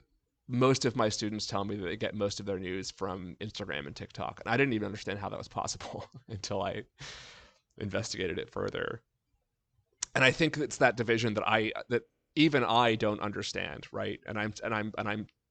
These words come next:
saying right now that I am more aware of, like, digital culture than most of my colleagues are, that if it,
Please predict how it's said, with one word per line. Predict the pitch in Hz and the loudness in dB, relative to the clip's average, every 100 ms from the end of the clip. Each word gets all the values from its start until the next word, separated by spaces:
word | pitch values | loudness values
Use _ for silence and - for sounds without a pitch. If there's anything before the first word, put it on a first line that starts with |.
| - | -2
saying | - 143 123 | 6 6 6
right | 107 101 | 4 4
now | 110 101 92 | 4 2 0
that | 90 - | -2 -4
I | 107 104 | -4 -4
am | 101 101 - | -4 -4 -6
more | 110 110 110 101 104 - | 0 2 4 2 0 -2
aware | 107 101 98 104 | -2 0 0 0
of, | 78 - | -2 -4
like, | 98 98 | -6 -4
digital | 110 101 95 | -4 -4 -4
culture | 95 98 - - 69 | -4 -4 -4 -4 -6
than | - 90 | -6 -6
most | 92 98 | -4 -4
of | 98 | -6
my | - | -6
colleagues | - 196 113 110 | -2 -2 -2 -2
are, | 101 104 | -2 -2
that | 107 | -4
if | 123 - | -8 -6
it, | - | -8